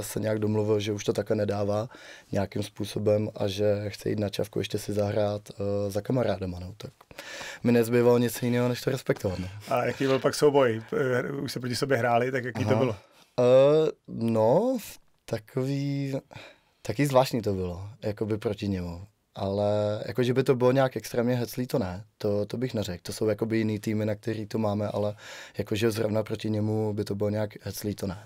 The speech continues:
Speaker 1: To my se umíme uklidnit v tomhle tom.
Speaker 2: V té sezóně první deset porážek, vy jste měli štěstí, že ty týmy dole byly hodně odpíchy, takže, eh, ne-, nehrozil sestup. Ale jak
Speaker 1: Přesně.
Speaker 2: ty, jaký ty seš potom, jako když jdeš domů,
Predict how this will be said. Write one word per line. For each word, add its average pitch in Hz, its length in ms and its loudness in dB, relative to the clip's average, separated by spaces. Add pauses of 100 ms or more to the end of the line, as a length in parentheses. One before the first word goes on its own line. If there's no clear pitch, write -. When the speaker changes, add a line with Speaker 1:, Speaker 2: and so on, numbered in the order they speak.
(140)
Speaker 1:
To 101 120 -8
my 98 220 -4
se - 140 2
umíme 117 300 6
uklidnit 101 440 0
v - 80 -10
tomhle 98 160 -2 (200)
tom. - 100 -4 (280)
Speaker 2:
V - 80 -20
té 143 100 -4
sezóně 131 400 0
první 135 420 0
deset 139 280 -2
porážek, 123 380 4
vy 127 60 -2
jste - 160 -6
měli 131 140 2
štěstí, - 320 -6
že 110 80 -8
ty 135 100 -6
týmy 127 240 0
dole 127 160 4
byly 123 140 2
hodně 127 220 2
odpíchy, 127 380 -2
takže, 123 240 2 (680)
eh, 127 40 -4
ne-, 123 160 0
nehrozil 127 380 2
sestup. 127 440 0 (280)
Ale 135 100 2
jak 135 120 4
Speaker 1:
Přesně. 151 200 0
Speaker 2:
ty, 160 60 -8
jaký 160 180 -2
ty - 100 -6
seš 120 180 -4
potom, 131 280 -2
jako 123 160 -2
když 120 140 -2
jdeš 131 160 2
domů, 131 400 4